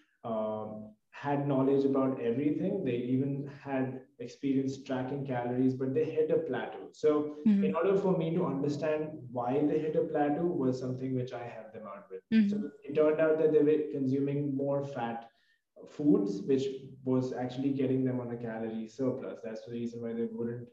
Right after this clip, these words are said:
Speaker 1: they weren't, like, losing weight. So customizing it, talking to them in person, understanding what their challenge is, that is what basically, like, I, uh, help them out with. So yeah, that's, that's the
Speaker 2: So
Speaker 1: one.
Speaker 2: basically you make,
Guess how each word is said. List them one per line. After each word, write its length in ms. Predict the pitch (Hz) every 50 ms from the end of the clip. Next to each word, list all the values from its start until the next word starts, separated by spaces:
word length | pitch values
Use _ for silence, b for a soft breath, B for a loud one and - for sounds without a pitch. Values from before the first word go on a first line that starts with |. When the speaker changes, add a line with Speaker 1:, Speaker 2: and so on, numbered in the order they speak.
| _ -
Speaker 1:
they 80 | 131 120
weren't, 400 | 120 120 123 120 120 120 - 117
like, 160 | 117 113 - 120
losing 380 | 127 120 123 120 - 113 110 -
weight. 160 | - - - - _
So 420 | - - 151 147 151 151 151 147 147 147 151 B _ _ _ _ _ _ _
customizing 680 | 165 156 151 - 196 190 190 180 180 185 180 175 175 160
it, 180 | 156 151 151 156
talking 320 | 156 143 147 - 180 175
to 80 | 165 165
them 160 | 165 160 156 147
in 140 | 143 135
person, 320 | 127 135 131 131 - - -
understanding 800 | 120 127 143 147 151 - - 165 156 151 151 151 151 139 123 120
what 300 | 123 131 131 131 - -
their 180 | 131 127 123 127
challenge 500 | 123 120 117 117 117 117 113 113 - - -
is, 340 | 110 117 139 294 302 - - _ _ _ -
that 180 | 113 113 113
is 120 | 120 120 120
what 280 | 123 123 120 113 -
basically, 480 | 113 110 110 - - 117 113 113 113 107
like, 220 | 104 101 101 101 101
I, 380 | 104 104 104 101 104 101 98 101
uh, 280 | 101 101 98 98 95 117 - - -
help 200 | 123 117 107 -
them 100 | 113 110 101
out 200 | 95 92 92 - - -
with. 160 | - - -
So 440 | - 123 123 120 120 117 120 B B B B B B _ _ _
yeah, 160 | - - - - - - - -
that's, 220 | 208 208 208 - - - _ _ -
that's 240 | 214 214 214 - -
the 60 | 220
Speaker 2:
So 120 | 208 - -
Speaker 1:
one. 80 | 226 233
Speaker 2:
basically 420 | 254 262 240 262 302 240 285 285
you 200 | 262 254 247 233
make, 340 | 226 233 233 240 220 -